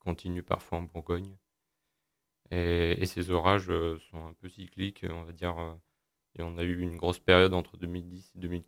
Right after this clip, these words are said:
quinze avec, heu, des supercellules, justement, heu, qui passent, heu, ou au sud de Vichy ou au nord, un peu plus au nord, entre Vichy et Moulins. Et, heu, c-, c'est des orages qui reviennent souvent, ouais, c'est des trajectoires, heu, des couloirs d'orage qu'on appelle ça.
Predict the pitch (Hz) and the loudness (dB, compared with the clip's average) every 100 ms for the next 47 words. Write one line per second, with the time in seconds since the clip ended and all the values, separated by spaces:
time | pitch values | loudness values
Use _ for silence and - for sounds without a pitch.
0 | - 95 101 87 82 82 - 82 82 82 | 2 4 6 2 -2 -6 -10 -12 -12 -20
1 | _ 82 85 _ 82 80 90 90 92 _ | _ -20 -20 _ -8 -8 -12 -12 -14 _
2 | 85 85 87 87 82 _ _ _ _ _ | -16 -12 -10 -12 -18 _ _ _ _ _
3 | _ _ - 95 95 - 87 87 85 87 | _ _ 8 8 8 2 4 4 2 0
4 | 101 104 98 101 95 95 90 90 - 104 | 4 4 2 -6 -2 -2 -2 -8 -10 -4
5 | 107 101 90 85 85 85 87 92 87 - | -2 0 -2 -2 -2 -2 0 0 -2 -6
6 | - - 85 82 92 - 85 87 - 95 | -12 -8 -8 -6 -6 -6 -8 -8 -6 -2
7 | 90 87 85 98 - _ _ _ _ _ | 0 0 -4 -6 -12 _ _ _ _ _
8 | _ _ _ _ - 87 87 87 87 - | _ _ _ _ 2 6 10 10 8 4
9 | - _ - 90 90 90 101 - 104 98 | -8 _ -12 -4 0 6 4 4 0 2
10 | 98 - 92 87 92 87 - 90 _ 92 | 0 -4 -2 0 2 0 -6 -16 _ -18
11 | 90 _ - 90 92 80 80 - _ _ | -18 _ 4 6 6 2 -8 -16 _ _
12 | _ _ _ _ _ - - - 101 98 | _ _ _ _ _ -20 -16 0 10 10
13 | 98 92 85 87 - 80 - - - 95 | 10 6 4 -2 -8 -20 -20 -20 -16 -16